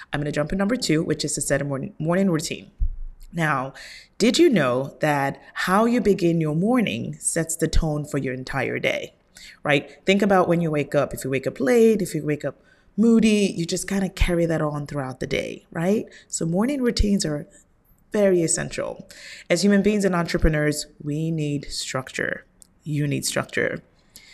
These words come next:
Do you have a set morning routine, or do you just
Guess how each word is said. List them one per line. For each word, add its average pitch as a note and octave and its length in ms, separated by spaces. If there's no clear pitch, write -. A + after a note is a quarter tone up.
Do E3+ 140
you G3+ 240
have D3+ 440
a C#3 140
set - 420
morning C3 320
routine, - 460
or C#3+ 60
do C3+ 80
you C3+ 120
just C3 460